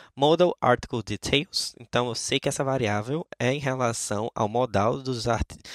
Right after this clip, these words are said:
dos detalhes dos artigos e que ela é responsável pelo, o, se vai aparecer ou não.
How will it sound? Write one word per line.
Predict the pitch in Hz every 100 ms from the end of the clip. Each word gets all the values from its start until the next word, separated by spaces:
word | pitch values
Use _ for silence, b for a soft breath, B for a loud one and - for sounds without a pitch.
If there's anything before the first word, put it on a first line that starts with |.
| B
dos | -
detalhes | 117 113 120 143 147
dos | 139
artigos | 127 - 139 131 160 -
e |
que | 147 151
ela | 139
é |
responsável | 131 135 160 - 147 165 190 _
pelo, | 165 165 170 -
o, | 165 156 - B B B
se | - -
vai | 147
aparecer | 143 147 131 - 160
ou | 175
não. | 101 92